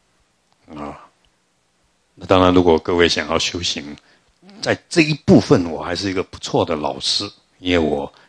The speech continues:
以前女孩子买衣服，公司的员工买衣服，呃，做什么都是包括现在他们要弄佛堂，连一块布的颜色都要拿给我看。啊，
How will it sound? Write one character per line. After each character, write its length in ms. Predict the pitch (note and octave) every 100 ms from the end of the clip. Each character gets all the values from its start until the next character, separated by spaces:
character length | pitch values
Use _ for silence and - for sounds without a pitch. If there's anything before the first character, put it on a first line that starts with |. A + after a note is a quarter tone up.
| _
以 100 | F2+
前 180 | E2+ F#2
女 140 | F#2
孩 140 | E2 F#2
子 100 | F#2+
买 240 | E2 D#2
衣 160 | F2 G2+
服， 240 | - E2+
公 240 | - G2+
司 140 | F#2 G2
的 80 | F2+
员 200 | E2+ G2
工 160 | G2
买 220 | G2 D#2+
衣 160 | E2+ G2+
服， 340 | - D#2+ E2+ - - - - _ -
呃， 220 | E2+ E2
做 180 | - G#2+
什 140 | F2+
么 100 | D#2+ -
都 160 | G#2+ A2+
是 180 | A2+ F#2+ _ - _ _ _ G#2+
包 100 | G#2+
括 120 | G#2+
现 160 | G#2+
在 120 | G#2 F#2+
他 140 | G2+
们 100 | G2+
要 60 | G2
弄 180 | A2
佛 200 | F#2+ G2
堂， 240 | G2 F2+ F2+
连 120 | G#2
一 60 | B2
块 180 | C3+ A2
布 200 | - A#2
的 80 |
颜 240 | F2+ E2 F#2+
色 100 | F#2
都 120 | E2+
要 80 | E2+
拿 160 | D#2
给 100 | D#2
我 100 | D#2+ D2
看。 180 | - E2+ _ _ _ - - _ - _ _ _ _ _ _ _ _ _ _
啊， 400 | E2+ D#2 D2 -